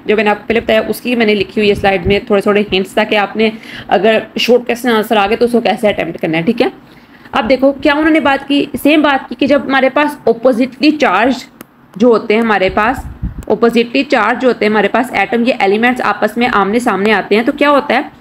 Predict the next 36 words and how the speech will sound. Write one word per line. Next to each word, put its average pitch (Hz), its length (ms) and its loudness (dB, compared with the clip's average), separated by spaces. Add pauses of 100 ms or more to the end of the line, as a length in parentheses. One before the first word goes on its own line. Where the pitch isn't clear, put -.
(220)
कि 269 60 2
दोनों 302 220 2
एक 370 80 0
दूसरे 320 240 2
की - 60 -8
तरफ 330 180 -4
attract 339 300 0
होते 311 200 2
हैं। 247 80 2 (160)
Attractive 277 520 -2 (580)
forces 262 340 2
की 285 120 0
वजह 214 220 2
से 269 160 0
जो 302 120 2
distance 277 440 0
होता 247 220 0
है 240 60 2
हमारे 185 320 0
पास 254 300 -2 (340)
वो 226 100 2
decrease 254 420 2
करता 226 280 -2
है। 156 120 -6 (320)
Distance 349 400 0
decrease 254 340 2
की 269 100 -2
वजह 220 260 2
से 262 160 2
हमारे 233 260 0
पास 214 240 -2
उनके 233 160 0
दरमियान 214 340 2
क्या 226 120 0
बनता 208 260 0
है, 254 200 2